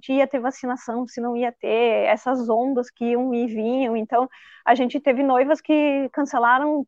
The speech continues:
três ou quatro vezes o casamento, e nesse meio tempo foram desanimando, e a gente dizendo, "Não, calma,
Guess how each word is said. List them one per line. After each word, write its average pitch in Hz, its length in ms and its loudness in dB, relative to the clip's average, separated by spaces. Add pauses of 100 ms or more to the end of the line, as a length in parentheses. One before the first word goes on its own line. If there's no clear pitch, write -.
três 302 300 2
ou 320 80 2
quatro 262 340 -2
vezes 240 320 0
o 254 80 0
casamento, 233 680 -2
e 214 240 -6
nesse 240 360 -2
meio 254 280 0
tempo 247 320 -2
foram 269 260 -2
desanimando, 262 640 2
e - 60 4
a - 40 2
gente 254 200 -2
dizendo, 254 320 0
"Não, 294 340 0
calma, 269 480 4